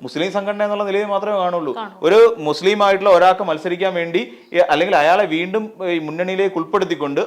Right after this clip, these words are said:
Speaker 1: അസോസിയേറ്റ് അംഗത്വം കൊടുത്തുകൊണ്ട് ഇയാളെ മത്സരിപ്പിക്കുന്നു. നമ്മൾ നോക്കി, ആർ എം പി, ഏ, സി എം പി, പിന്നെ പി വി അൻവറിന്റെ തൃണമൂൽ കോൺഗ്രസ്, കേരള കോൺഗ്രസ്, പിന്നെ, ഏ, വേറെ ഒ-, ഒന്നുകൂടിയുണ്ട്. ഇതെല്ലാം കൂടെ ചേർത്ത് വെച്ചുകൊണ്ട് ഇവർക്ക് ഇത്രയും പേർക്ക് സീറ്റ് കൊടുക്കേണ്ട ഒരു ഗതികേടെന്ന് ആലോചിച്ച് നോക്കൂ.
Speaker 2: ഉം.
Speaker 1: അപ്പം കോ-, കോൺഗ്രസിന് എത്ര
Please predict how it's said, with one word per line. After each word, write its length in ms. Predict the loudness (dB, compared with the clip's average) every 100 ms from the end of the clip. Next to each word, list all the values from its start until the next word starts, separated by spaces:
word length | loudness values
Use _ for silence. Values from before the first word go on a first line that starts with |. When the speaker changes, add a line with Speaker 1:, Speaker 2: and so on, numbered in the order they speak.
| -4
Speaker 1:
അസോസിയേറ്റ് 420 | -4 -4 -4 -2
അംഗത്വം 320 | 0 -2 -2
കൊടുത്തുകൊണ്ട് 440 | -2 -2 -2 0 0
ഇയാളെ 180 | 0
മത്സരിപ്പിക്കുന്നു. 600 | -4 -4 -6 -8 -10 -14 -18 _ _ _ 0
നമ്മൾ 180 | 4 6
നോക്കി, 200 | 4 4
ആർ 300 | 6 6 6
എം 120 | 4
പി, 240 | -2 -4 -12 0
ഏ, 240 | 6 6 6
സി 160 | 2
എം 280 | -2 -2 -2
പി, 260 | -6 -6 -16 _ -2
പിന്നെ 300 | 0 4 4 6 6 4 2 2
പി 120 | 2
വി 80 | 2
അൻവറിന്റെ 340 | 2 0 0
തൃണമൂൽ 340 | -2 -2 -2 0
കോൺഗ്രസ്, 400 | 0 2 0 2 0 -4 -6 4
കേരള 340 | 6 8 8
കോൺഗ്രസ്, 720 | 8 6 6 4 4 4 2 -4
പിന്നെ, 600 | -2 2 4 4 2 0 0
ഏ, 160 | 0 4
വേറെ 280 | 6 6 6
ഒ-, 200 | 6 4
ഒന്നുകൂടിയുണ്ട്. 500 | 4 2 0 0 -6 -4
ഇതെല്ലാം 340 | -2 0 0 0
കൂടെ 140 | 0
ചേർത്ത് 320 | 0 0 0
വെച്ചുകൊണ്ട് 260 | -2 -2 -2
ഇവർക്ക് 180 | -4 -4
ഇത്രയും 260 | -4 -2
പേർക്ക് 200 | 0 0
സീറ്റ് 220 | -4 -8
കൊടുക്കേണ്ട 300 | -6 -6 -4
ഒരു 100 | -2
ഗതികേടെന്ന് 460 | -2 -2 -2 -2 -2
ആലോചിച്ച് 240 | -4 -6
നോക്കൂ. 160 | -10 -12
Speaker 2:
ഉം. 180 | -14 -18 0 4
Speaker 1:
അപ്പം 160 | 4
കോ-, 340 | 2 2 4 6
കോൺഗ്രസിന് 460 | 6 6 4 0
എത്ര 400 | -6 0 4 4